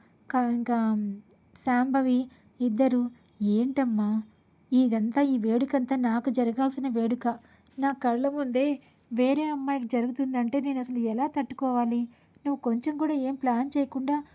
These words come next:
అలా బెల్లం కొట్టిన రాయిలాగా ఉండిపోతే ఎలా అమ్మా? చూడు భువన, మనకి వెంటనే అవసరం వచ్చిందని వెంటనే మనం బయటపడిపోకూడదు, లాస్ట్ మినిట్ వరకు చూడాలి, ఆఖరి నిమిషం వరకు ఈ పెళ్ళి జరగదని నాకు నమ్మకం ఉంది.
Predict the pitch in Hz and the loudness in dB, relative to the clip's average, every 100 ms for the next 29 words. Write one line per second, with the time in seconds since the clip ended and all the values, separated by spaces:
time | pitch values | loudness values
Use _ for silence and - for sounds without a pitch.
0 | _ - 233 277 262 247 240 294 302 302 | _ -4 0 0 2 2 2 0 -2 -2
1 | 294 262 240 262 277 277 285 240 254 277 | -2 0 0 0 0 0 -2 -2 -4 -4
2 | 277 247 226 240 269 247 247 240 - _ | -2 -2 0 0 0 -2 -4 -6 -8 _
3 | _ - - 269 254 226 233 220 262 302 | _ -10 -2 0 0 0 0 0 0 -4
4 | _ - _ 254 262 277 285 302 247 233 | _ -20 _ -2 -2 0 0 0 -2 -6
5 | _ _ _ 302 247 240 262 302 302 254 | _ _ _ -10 -2 -2 0 -2 0 0
6 | 277 302 294 262 - 254 254 277 311 254 | -2 -2 -2 -4 -4 -4 -2 -2 -4 -6
7 | - - _ _ - - 269 254 269 302 | -10 -20 _ _ -20 -14 -6 -4 -2 -2
8 | 320 285 254 233 240 269 285 262 254 240 | 0 0 -2 0 0 0 -2 -2 -4 -2
9 | 240 220 220 - _ _ _ - 233 226 | -2 0 -4 -6 _ _ _ -8 -2 0
10 | 269 302 - 294 285 269 254 254 294 277 | 0 -2 -2 -2 -2 0 -2 -2 -4 -2
11 | 254 247 233 214 - - - _ - 220 | 0 2 2 0 -6 -14 -20 _ -8 -4
12 | 240 302 302 277 277 285 285 254 254 262 | -2 2 0 0 -4 -4 0 0 0 -2
13 | 262 247 247 - _ - - 269 262 269 | -2 -2 -6 -18 _ -20 -16 -10 -2 0
14 | 254 285 240 233 277 285 285 240 247 254 | 0 0 0 0 2 2 2 2 2 4
15 | 254 262 277 277 240 226 | 4 4 6 6 6 6